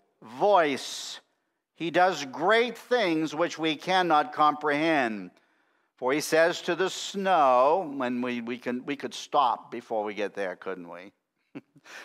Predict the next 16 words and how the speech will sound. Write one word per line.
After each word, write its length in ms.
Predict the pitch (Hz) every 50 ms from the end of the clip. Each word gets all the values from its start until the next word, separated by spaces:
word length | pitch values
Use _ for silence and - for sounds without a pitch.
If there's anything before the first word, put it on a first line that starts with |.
| - -
But 180 | 160 175 185
he 120 | 190 190 185
refers 540 | 185 190 180 - 185 185 190 190 175 -
to 100 | - 185
the 120 | 175 165 170
gentle 420 | 139 131 - - 170 147 165 165 165
rain 520 | 156 151 160 156 143 131 123 123 131 131
in 160 | 123 123 127
verse 260 | 113 123 131 127 123
six 340 | - - 127 120 117 - -
as 200 | 123 117 107 104
well, 540 | 117 117 123 120 110 104 101 104 104 101 - - - - - - -
and 180 | 131 123 131 127
the 60 | 131
heavy 400 | 123 - 185 185 165 151 135 117
rain. 560 | 113 117 113 107 107 101 101 101 104 104 107